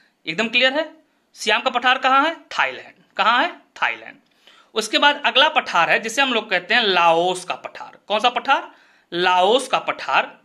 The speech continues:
उत्तरी लाओस में स्थित है। या हुन्नान और दक्षिण चीन के पठार का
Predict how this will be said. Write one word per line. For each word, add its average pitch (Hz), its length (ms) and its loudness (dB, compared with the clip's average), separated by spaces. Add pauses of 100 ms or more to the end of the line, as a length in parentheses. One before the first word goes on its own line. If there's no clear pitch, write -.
(640)
उत्तरी 262 440 2
लाओस 233 560 2
में 185 200 0
स्थित 220 380 -6
है। 254 120 0 (640)
या 226 220 0 (100)
हुन्नान 208 640 2
और 208 300 2
दक्षिण 202 420 -2
चीन 247 300 -2
के 254 160 -2
पठार 214 440 0
का 247 160 2